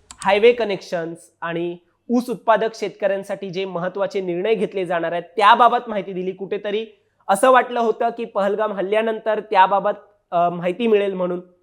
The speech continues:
या दरम्यान काही पत्रकारांनी देखील त्यांना अपेक्षित असे प्रश्न, अ-, अश्विनी वैष्णव यांना वि-, केंद्रीय मंत्री जे आहेत त्यांना विचारण्याचा प्रयत्न केला. हे प्रश्न नॅशनल सिक्युरिटी बाबत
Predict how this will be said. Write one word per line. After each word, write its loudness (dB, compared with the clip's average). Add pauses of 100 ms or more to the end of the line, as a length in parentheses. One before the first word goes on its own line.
(400)
या 10
दरम्यान 0
काही -4 (340)
पत्रकारांनी 2
देखील -6
त्यांना 0
अपेक्षित -2
असे 0 (340)
प्रश्न, 0 (380)
अ-, -2 (140)
अश्विनी -2
वैष्णव 0
यांना -2
वि-, -10
केंद्रीय -6
मंत्री -6
जे -4
आहेत -4
त्यांना -4 (340)
विचारण्याचा 0
प्रयत्न 0 (100)
केला. -2 (500)
हे 4
प्रश्न -2
नॅशनल -2
सिक्युरिटी 2
बाबत 6